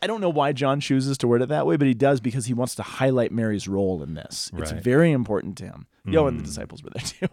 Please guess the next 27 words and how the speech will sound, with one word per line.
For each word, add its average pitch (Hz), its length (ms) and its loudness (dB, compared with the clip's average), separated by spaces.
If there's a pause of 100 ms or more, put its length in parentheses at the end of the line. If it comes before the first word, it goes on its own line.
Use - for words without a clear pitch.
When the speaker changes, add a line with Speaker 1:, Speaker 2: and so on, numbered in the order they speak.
(720)
Speaker 1:
When 175 160 4
the 175 60 6
wine 214 420 4
ran 180 220 4
short, 131 440 0
the 165 60 -2
mother 139 240 0
of 156 80 0
Jesus 98 340 -8
said 254 300 0
to 123 80 -2
him, 101 380 -6 (160)
"They 110 160 -6
have 117 340 -8
no 151 160 -4
wine." 160 560 -4
And 139 140 -4
Jesus 131 300 -4
said 113 180 -4
to 120 80 -4
her, 120 100 -2
"What 120 240 -2
is, 156 260 -8
woman, 139 420 -2 (480)
how 160 140 2
does 165 160 4
this, - 400 -4